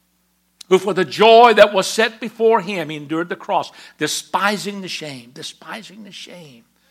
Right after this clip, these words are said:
and sat down at the right hand of God. He endured such contradiction of sinners against himself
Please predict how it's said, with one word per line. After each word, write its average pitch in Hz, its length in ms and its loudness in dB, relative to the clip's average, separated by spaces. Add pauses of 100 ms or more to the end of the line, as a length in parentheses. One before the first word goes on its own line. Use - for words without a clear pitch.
(400)
and 131 100 -12
sat - 420 -10
down 156 240 -8
at 127 120 -20
the 131 80 -18
right 135 240 -16
hand 127 260 -20
of 123 140 -20
God. 117 320 -20 (640)
He 202 80 0
endured 269 320 4
such - 280 -4
contradiction 262 1120 0 (560)
of 180 240 -2
sinners 220 640 0
against 214 500 0
himself 202 840 -4